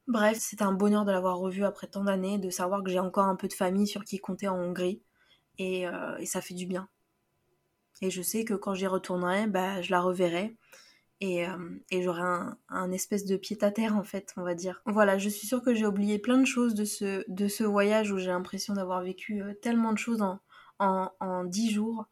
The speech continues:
Mais pour témoigner de ce voyage, il y a aussi, euh, les albums photos, les vidéos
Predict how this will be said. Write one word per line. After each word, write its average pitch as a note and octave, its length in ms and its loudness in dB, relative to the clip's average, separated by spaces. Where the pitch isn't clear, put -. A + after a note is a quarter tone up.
Mais G3 160 0
pour G3+ 160 -6
témoigner G#3+ 360 4
de G#3+ 60 -6
ce A3 100 -4
voyage, G3+ 400 2
il G3 60 -2
y F3+ 40 0
a F3+ 60 2
aussi, F#3+ 360 -4
euh, F#3 160 0
les G3 200 0
albums G3 300 2
photos, G3+ 520 -4
les G3 160 0
vidéos G3+ 500 0